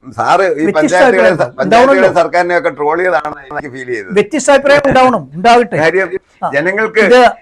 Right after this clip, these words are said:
Speaker 2: അറേബ്യൻ മണ്ണല്ല,
Speaker 1: ജനങ്ങൾക്ക്
Speaker 2: ഗൾഫ് മണ്ണല്ല.
Speaker 1: സാറേ,
Speaker 2: ഗൾഫിൽ ഇതൊക്കെ സാധിക്കും.
Speaker 1: ജനങ്ങൾ, ജനങ്ങൾക്ക് സഞ്ചരിക്കാൻ വേണ്ടിയാണ് റോഡുകൾ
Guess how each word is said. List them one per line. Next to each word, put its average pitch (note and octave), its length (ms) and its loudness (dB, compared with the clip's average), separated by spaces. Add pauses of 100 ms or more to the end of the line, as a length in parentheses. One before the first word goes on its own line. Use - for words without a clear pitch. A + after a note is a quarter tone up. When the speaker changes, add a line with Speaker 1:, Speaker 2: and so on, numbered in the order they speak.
Speaker 2:
അറേബ്യൻ A#3+ 580 2
മണ്ണല്ല, A3 640 2 (160)
Speaker 1:
ജനങ്ങൾക്ക് G3 420 -2
Speaker 2:
ഗൾഫ് A#3 300 2
മണ്ണല്ല. G#3 720 0
Speaker 1:
സാറേ, E3+ 260 0
Speaker 2:
ഗൾഫിൽ B3+ 400 0
ഇതൊക്കെ C4 240 2
സാധിക്കും. F3+ 300 2
Speaker 1:
ജനങ്ങൾ, F#3+ 280 -4
ജനങ്ങൾക്ക് G3 440 -2
സഞ്ചരിക്കാൻ F#3+ 540 -2
വേണ്ടിയാണ് F3+ 460 0
റോഡുകൾ F3 480 2